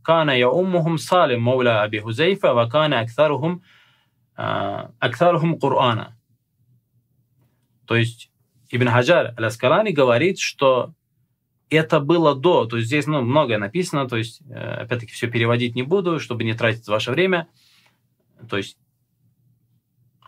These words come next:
«Кабля макдамин наби», говорит Ибн Хаджар. «Ка-, кабля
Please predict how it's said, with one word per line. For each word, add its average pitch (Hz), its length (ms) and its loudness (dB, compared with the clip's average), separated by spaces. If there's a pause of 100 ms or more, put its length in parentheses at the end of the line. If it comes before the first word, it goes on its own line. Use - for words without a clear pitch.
(220)
«Кабля 185 400 4
макдамин 123 520 0
наби», 104 280 -2
говорит 87 380 -6
Ибн 92 140 -10
Хаджар. - 420 -16 (3000)
«Ка-, 165 280 0 (100)
кабля 175 440 2